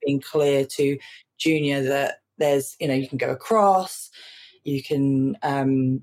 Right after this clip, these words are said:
you know, stay where you are, but become more senior and do bigger projects. You don't necessarily have to go and manage the whole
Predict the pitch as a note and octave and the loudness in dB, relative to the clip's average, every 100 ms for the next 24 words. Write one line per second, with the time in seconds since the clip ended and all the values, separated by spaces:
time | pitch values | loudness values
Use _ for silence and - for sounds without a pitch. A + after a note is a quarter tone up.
0 | - F3+ C3+ C#3+ - E3+ D#3 D3+ D#3 D#3+ | -4 0 2 0 0 4 4 6 6 6
1 | D#3+ - - D3+ C#3+ C#3 - G#3 G3+ G3 | 4 2 -4 -2 -2 0 2 4 4 4
2 | F#3+ F3 D3+ D3 E3+ D#3+ E3 D#3+ - F#3+ | 4 2 0 -2 0 0 0 0 0 0
3 | G3 F#3 - - - - _ - - - | 2 0 -2 -12 -16 -16 _ -20 -20 -6
4 | D#3 C#3+ C#3 C3 C#3+ C3+ C3+ C3+ C3+ - | 0 0 0 -4 -2 0 0 0 -4 -6
5 | C3 C3 C3 C3 B2+ _ _ _ - C#3 | -4 0 0 0 -4 _ _ _ -10 -4
6 | C3 B2 B2+ - - - _ _ C3+ C3 | -2 -2 -4 -6 -12 -18 _ _ -6 0
7 | A#2+ A#2+ | 0 -2